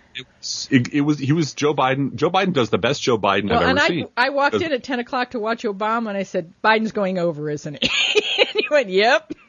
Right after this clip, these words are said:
Speaker 1: That's right. And another thing, you sons of bitches, let me tell you about Scranton, God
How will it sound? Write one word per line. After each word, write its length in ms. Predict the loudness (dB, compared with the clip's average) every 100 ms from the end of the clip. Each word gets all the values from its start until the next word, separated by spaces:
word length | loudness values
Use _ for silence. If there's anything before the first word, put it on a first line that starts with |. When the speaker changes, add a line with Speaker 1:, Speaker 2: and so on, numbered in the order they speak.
| _ -20 -18 -18 -10
Speaker 1:
That's 260 | 0 0 2
right. 240 | 2 2 0 -16 -16 -14 -8
And 120 | -6 -2
another 500 | -2 0 0 0 0
thing, 200 | 0 2
you 120 | 2
sons 300 | 2 0 0
of 80 | -2
bitches, 420 | 0 0 0 0
let 140 | 0 0
me 100 | 0
tell 240 | 0 0
you 100 | 0
about 200 | 0 -2
Scranton, 800 | -6 -14 -4 0 0 -2 -4 -4
God 280 | 0 2 2